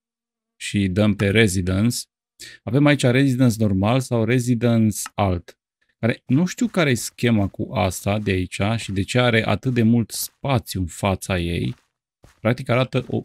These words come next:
e o căsuță mai micuță un picuț din ce văd eu aici și în fața are ca și un fel de grădină sau ceva și nu știu care e ideea cu ea.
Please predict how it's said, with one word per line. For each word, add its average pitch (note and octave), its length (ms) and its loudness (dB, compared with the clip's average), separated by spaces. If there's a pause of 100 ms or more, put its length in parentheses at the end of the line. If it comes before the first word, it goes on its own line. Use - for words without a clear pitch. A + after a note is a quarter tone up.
e A#2 120 0
o A2 60 2
căsuță - 460 -4
mai C3+ 140 4
micuță A2+ 460 -2
un G2 120 2
picuț G2 400 -6
din F#2 160 -4
ce - 160 -6
văd F2+ 240 -2
eu F#2+ 100 0
aici F2+ 320 -4 (760)
și - 140 -6
în A2 60 2
fața D3 300 0
are C#3+ 120 0
ca C#3 120 -4
și B2+ 100 -2
un B2+ 60 0
fel C3+ 160 0
de B2 100 2
grădină G#2 520 0
sau F#2 200 -4
ceva F#2 260 -4
și - 160 -8
nu D#3 60 -6
știu - 180 -14
care G#3 220 -2
e F3+ 40 0
ideea C3+ 380 0
cu G2 140 -6
ea. - 260 -4